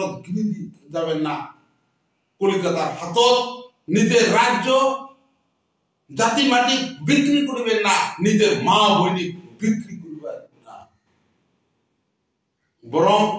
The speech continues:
আইসো আমরা আমার জাতীয় মুক্তি সংগ্রাম রিডাবল করম, তাহলে কুচবিহার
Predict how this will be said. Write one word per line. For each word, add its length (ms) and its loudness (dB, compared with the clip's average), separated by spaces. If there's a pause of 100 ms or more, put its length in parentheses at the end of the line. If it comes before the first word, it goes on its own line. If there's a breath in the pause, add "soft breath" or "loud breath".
(400)
আইসো 320 2 (300)
আমরা 220 -2 (800)
আমার 280 0 (160)
জাতীয় 300 -2 (120)
মুক্তি 240 -8 (100)
সংগ্রাম 380 -6 (1500)
রিডাবল 560 2 (100)
করম, 280 0 (800)
তাহলে 320 -2 (720)
কুচবিহার 460 -2